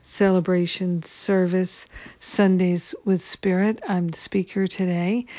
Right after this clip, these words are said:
and, uh, I know we're gonna have a good time, so come and join us. Also, uh, Prayer Power classes start April twelfth. So that's coming right up, just a little bit more than a week away.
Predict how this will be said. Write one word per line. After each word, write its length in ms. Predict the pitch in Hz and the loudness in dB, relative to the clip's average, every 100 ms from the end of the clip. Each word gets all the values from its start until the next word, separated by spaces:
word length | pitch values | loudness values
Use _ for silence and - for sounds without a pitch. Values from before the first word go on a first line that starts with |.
| - - - | -16 -16 -6
and, 680 | 208 185 180 180 175 175 170 | 0 2 4 4 2 2 0
uh, 280 | 175 170 - - | 0 -2 -4 -4
I 140 | 202 | 0
know 240 | 190 180 175 | 2 2 0
we're 140 | 170 | 0
gonna 160 | 165 160 | -2 -4
have 160 | 180 | -4
a 80 | 170 | -4
good 260 | 156 175 170 | -4 -4 -4
time, 540 | - 170 160 165 165 | -10 -8 -6 -6 -6
so 280 | - - 170 - | -8 -6 -8 -8
come 220 | - 175 | -4 -2
and 100 | 165 | -2
join 360 | - 165 160 160 | -4 -6 -4 -6
us. 260 | 160 - - - - - - - - - _ - | -8 -12 -18 -20 -18 -16 -18 -20 -20 -20 _ 2
Also, 800 | 226 240 - - 269 285 285 - | 6 6 4 4 4 4 2 0
uh, 260 | 214 208 | 2 2
Prayer 320 | 208 - 233 226 | 0 2 4 4
Power 420 | - 226 214 208 | 0 0 2 0
classes 640 | - - 196 190 - 208 | -2 0 2 2 0 -6
start 340 | - - 185 - | -6 -2 -2 -2
April 380 | - 202 220 190 | -4 -4 -2 -4
twelfth. 800 | - - 180 196 190 - - - - _ | -6 -6 0 2 2 -2 -16 -20 -20 _
So 240 | - 190 | -8 -4
that's 240 | 180 196 - | -2 -4 -8
coming 360 | - 196 185 | -4 0 0
right 300 | 175 175 180 | 0 0 -2
up, 260 | 175 170 170 | -2 -6 -10
just 300 | - 175 - | -10 -10 -6
a 40 | |
little 200 | 185 185 | -2 0
bit 220 | 175 190 | 0 -2
more 200 | 208 185 | -2 0
than 200 | 175 175 | 0 0
a 60 | 170 | -2
week 320 | 170 175 - | -2 -2 -4
away. 420 | 180 170 196 226 | -6 -2 -2 -2